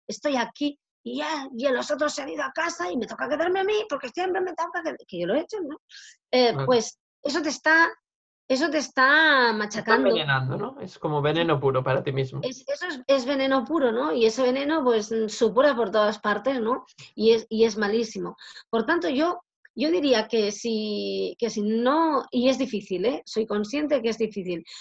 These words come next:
Speaker 1: porque, y hay ot-, otro tema que quería comentar ahora, porque,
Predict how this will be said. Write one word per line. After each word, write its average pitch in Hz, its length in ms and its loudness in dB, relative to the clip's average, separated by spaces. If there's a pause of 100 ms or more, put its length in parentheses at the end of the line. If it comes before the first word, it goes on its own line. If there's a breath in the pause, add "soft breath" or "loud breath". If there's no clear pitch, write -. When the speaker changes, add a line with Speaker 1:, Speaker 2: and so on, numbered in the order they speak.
(100)
Speaker 1:
porque, 208 640 0
y 202 140 0
hay 226 140 4
ot-, 240 180 -2
otro 226 220 0
tema 233 200 2
que 202 120 -8
quería 208 240 -2
comentar 196 640 0
ahora, 180 260 -2 (320 loud breath)
porque, 247 380 2